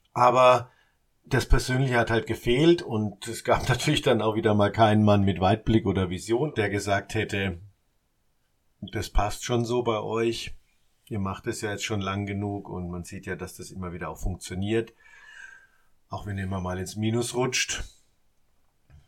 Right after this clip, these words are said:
Naja, dann ging das erstmal so weiter und war dann auch relativ entspannt. Wir hatten halt keinen Berater mehr, nun gut, ging. Und dann kam allerdings zwanzig achtzehn erneut die Krise.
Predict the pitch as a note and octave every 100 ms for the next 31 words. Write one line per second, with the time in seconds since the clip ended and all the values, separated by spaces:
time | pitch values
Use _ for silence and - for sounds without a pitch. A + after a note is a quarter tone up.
0 | _ _ B2 C3 C#3+ C#3 D3+ D3 C3 C3
1 | - A#2+ A#2+ F#2+ F#2+ B2 D3 C3 A2+ G2+
2 | G#2 G#2 G#2 G#2 - G#2 G#2 G2+ G#2+ G#2
3 | G2+ - F#2+ A2 A#2+ G#2+ F#2+ F2 - G#2+
4 | A2+ - A2 G2+ G2+ F#2+ G2 G#2 G#2 G#2
5 | G#2 F#2 F2 G#2 G#2+ - - G2+ G#2 A2
6 | _ _ - - - - _ _ _ _
7 | _ _ - B2 A#2 A2+ A2+ B2 G#2+ A2
8 | G#2+ A2 A2 A2 G2+ G2+ G#2+ - F#2 -
9 | - A2+ G#2+ G#2 G2+ F#2+ F#2 F#2 F2 -
10 | F2+ F2+ E2 F2